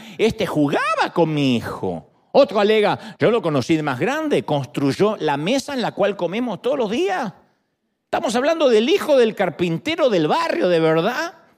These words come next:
Entonces, en resumen, una vida que no honra es una vida que se queda sin acceder a ningún tipo de milagros. No podemos obtener algo milagroso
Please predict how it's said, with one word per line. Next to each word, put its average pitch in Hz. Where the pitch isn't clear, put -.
Entonces, 233
en 269
resumen, 269
una 220
vida 269
que 202
no 247
honra 254
es 359
una 339
vida 302
que 302
se 277
queda 294
sin 294
acceder 233
a 190
ningún 196
tipo 208
de 175
milagros. 90
No 247
podemos 220
obtener 180
algo 165
milagroso 190